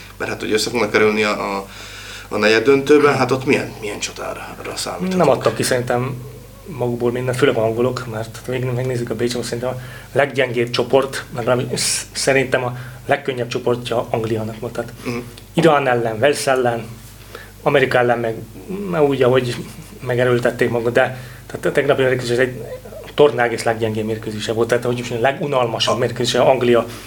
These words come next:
Speaker 2: Szenegál.
Speaker 1: Anglia,
Speaker 2: Tehát a-
Speaker 1: Szenegál? Mhm. Én
Speaker 2: a-
Speaker 1: csodálkoztam is egyébként, hogy Szenegál
Speaker 2: Jó,
Speaker 1: ilyen,
Speaker 2: beálltak,
Speaker 1: ilyen
Speaker 2: de
Speaker 1: játszott.
Speaker 2: igen, hanem nem csak az, tehát lehet azt mondani, ha a Szenegál kinyílt volna, már a tizedik percben valószínűleg Anglia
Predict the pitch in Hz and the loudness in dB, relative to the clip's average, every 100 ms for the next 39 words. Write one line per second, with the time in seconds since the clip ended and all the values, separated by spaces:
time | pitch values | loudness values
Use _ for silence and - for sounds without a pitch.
0 | - - 135 117 101 104 113 113 - 135 | -6 0 2 0 -2 -2 2 4 4 4
1 | 123 104 104 127 165 180 - 131 202 - | 4 2 -2 -6 -6 -4 0 4 4 2
2 | 139 151 139 104 107 107 113 104 95 101 | 0 -4 -2 -4 -4 -2 -2 -2 -2 -2
3 | - 160 160 160 156 147 143 139 151 156 | 4 4 6 4 2 2 0 2 2 0
4 | 208 240 233 180 165 - - 180 208 202 | -6 2 4 4 2 -2 -2 0 0 0
5 | 233 202 180 165 - - - 143 - - | 2 4 4 0 -6 -4 -2 -2 -4 -8
6 | - - - - - - 160 165 151 143 | -10 -18 -20 -20 -20 0 4 4 4 2
7 | 127 123 196 156 135 127 139 147 143 143 | 2 4 2 4 2 2 4 4 6 4
8 | 147 139 120 120 113 135 131 127 131 120 | 6 6 6 4 4 4 4 4 2 4
9 | 127 123 123 123 123 117 127 | 0 4 2 6 6 6 6